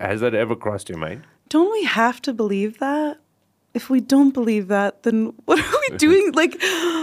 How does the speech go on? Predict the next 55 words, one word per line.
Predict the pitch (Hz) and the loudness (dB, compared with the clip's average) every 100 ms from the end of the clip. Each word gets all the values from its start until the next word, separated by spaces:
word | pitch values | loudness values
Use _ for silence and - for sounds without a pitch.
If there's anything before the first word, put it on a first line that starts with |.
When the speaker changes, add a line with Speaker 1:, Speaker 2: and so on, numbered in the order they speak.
| 302 | -4
Speaker 2:
how | 302 311 | 2 4
do | 349 | 6
we | 339 | 4
get | 277 320 | 4 2
up | 302 294 294 | 4 2 2
and | 269 247 | 0 2
just | 262 208 | -2 -2
drink | 269 269 | 0 2
Speaker 1:
Yeah. | 254 | 0
Speaker 2:
our | 247 | -2
coffee | 269 233 240 214 240 247 | 0 0 0 -2 -2 0
and | 233 | 2
Speaker 1:
Yeah. | 233 | 0
Speaker 2:
get | 226 | 0
dressed? | 226 214 | 0 0
We | 233 277 | 0 2
have | 285 339 - | 2 2 0
to | 349 | -2
believe | 254 226 214 190 | 0 0 -2 -2
in | 185 | -8
a | |
purpose. | 180 175 165 180 165 170 - | -8 -8 -8 -8 -10 -12 -6
We | 240 | -4
have | 240 294 302 | -2 -4 -2
to | 247 | -6
believe | 202 185 165 | -4 -6 -6
that | 175 | -10
we're | 170 170 | -10 -12
here | - 160 | -12 -14
for | 180 170 | -14 -16
a | |
reason, | 165 165 170 175 | -14 -16 -12 -10
don't | 208 233 254 | -8 -6 -4
we? | 285 294 - | -4 -4 -8
Speaker 1:
Yeah. | 107 - _ _ _ _ _ | -12 -12 _ _ _ _ _
Speaker 2:
Otherwise, | - 262 311 294 220 | -2 2 4 2 2
what | 233 254 247 | 0 0 -2
would, | - | -2
how | 214 285 | 0 0
would | 269 | 2
we | 247 | 0
do | 196 240 | 0 0
all | 302 254 | 2 0
of | 180 | -6
this? | 170 175 180 - - - | -10 -10 -12 -20 -16 -6
Speaker 1:
A | 151 | 0
lot | 107 | 0
of | 104 | 0
people, | 110 101 - | -4 -4 -2
a | |
lot | 110 107 | -2 -2
of | |
people | 104 95 90 | -4 -6 -6
don't, | 92 90 - | -6 -10 -6
don't, | 98 90 | -6 -6